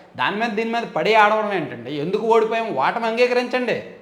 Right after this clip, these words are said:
ఇంకా ఓటమి అంగీకరించకుండా ఈవీఎంలు మోసం చేసే, ఈవీఎంలు హ్యాక్ చేశారంటారేంటి? తప్పది. మీరు ప్రతి వర్గాల్ని కెలికారు, ప్రతి వర్గం, ప్రతి పుట్టలో, కనిపించిన ప్రతి పుట్టలో వేలు పెట్టారు.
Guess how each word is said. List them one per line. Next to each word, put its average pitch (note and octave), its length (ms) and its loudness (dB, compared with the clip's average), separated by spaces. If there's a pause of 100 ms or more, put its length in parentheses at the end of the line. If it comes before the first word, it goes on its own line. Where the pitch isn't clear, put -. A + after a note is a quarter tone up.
(360)
ఇంకా D#3+ 180 2
ఓటమి A3+ 360 4
అంగీకరించకుండా A#3 680 -2
ఈవీఎంలు A#3+ 440 0
మోసం A#3 380 0
చేసే, A3+ 220 0
ఈవీఎంలు A#3 460 -2
హ్యాక్ G#3+ 280 2
చేశారంటారేంటి? A#3 720 -2 (560)
తప్పది. A3 480 -2 (520)
మీరు G#3 200 4
ప్రతి F#3+ 340 2
వర్గాల్ని A#3 520 4
కెలికారు, G#3 480 0 (240)
ప్రతి G3+ 300 0
వర్గం, G3+ 540 4
ప్రతి G#3 280 -2
పుట్టలో, - 500 4
కనిపించిన B3+ 680 -2
ప్రతి A#3+ 420 -4
పుట్టలో C4 440 4
వేలు B3 220 6
పెట్టారు. D#3+ 440 0